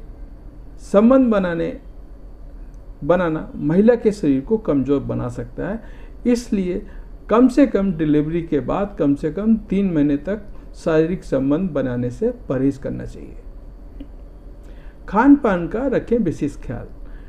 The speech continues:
डिलीवरी के बाद शरीर को काफ़ी कमज़ोरी हो जाती है, इसलिए इस दौरान खान पान पर ध्यान देना ज़रूरी होता है। ऐसे में तला भुना मसालेदार चीज़ों का सेवन सेहत को नुकसान पहुंचा सकता है।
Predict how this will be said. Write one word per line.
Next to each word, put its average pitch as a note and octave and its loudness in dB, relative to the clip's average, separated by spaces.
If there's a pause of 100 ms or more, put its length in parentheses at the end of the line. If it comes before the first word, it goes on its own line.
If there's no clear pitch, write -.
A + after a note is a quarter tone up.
(200)
डिलीवरी A3+ 8
के C#4 6
बाद G3 4
शरीर E3+ 0
को A#3 4
काफ़ी E3 -2
कमज़ोरी D3+ 2
हो F#3 4
जाती F3 0
है, G#3+ -2
इसलिए G3+ 2
इस A3 -2
दौरान G3 0 (400)
खान E3 0
पान G3+ 2
पर G#3 0
ध्यान D3+ -2
देना D3 2
ज़रूरी C#3 2
होता E3+ -2
है। F#3+ -8 (100)
ऐसे F#3+ 2
में F#3+ -4
तला E3 0
भुना F3+ -4
मसालेदार F3 -2 (440)
चीज़ों F#3 2
का F3+ -2
सेवन G3+ -2 (280)
सेहत E3 2
को F3 0
नुकसान D3 2
पहुंचा D3 -2
सकता C#3+ -8
है। C#3+ -12